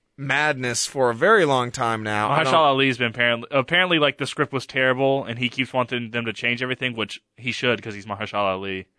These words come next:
Speaker 1: True.
Speaker 2: Apparently, the script was atrocious.
Speaker 1: Yeah. And the Marvels has four writers, so that, that certainly is gonna go well. Um, I don't have any faith in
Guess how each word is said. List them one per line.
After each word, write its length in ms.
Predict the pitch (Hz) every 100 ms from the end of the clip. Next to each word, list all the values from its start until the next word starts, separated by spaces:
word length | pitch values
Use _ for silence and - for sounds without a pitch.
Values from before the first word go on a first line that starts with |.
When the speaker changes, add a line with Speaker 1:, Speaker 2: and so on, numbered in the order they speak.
| _ _
Speaker 1:
True. 220 | 101 95
Speaker 2:
Apparently, 500 | 120 156 147 127 - 151
the 80 | -
script 340 | 123 - - -
was 200 | 120 - -
atrocious. 920 | - - - - 139 117 - 104 95
Speaker 1:
Yeah. 240 | 110 98 98 _ _ _
And 200 | 156 165
the 60 | 165
Marvels 460 | 165 196 233 208
has 240 | 170 175 143
four 360 | - 185 185 208
writers, 480 | 156 139 131 139
so 100 | -
that, 260 | 139 147 -
that 180 | 143 165
certainly 320 | - 131 123
is 80 | 113
gonna 180 | 120 101
go 160 | 101
well. 420 | 98 92 92 117 _ _ _ -
Um, 500 | 123 117 110 101 95 _ _ _
I 80 | 151
don't 140 | 165 156
have 180 | 143
any 180 | 131 123
faith 440 | 113 127 113 107 -
in 420 | 117 110 104 101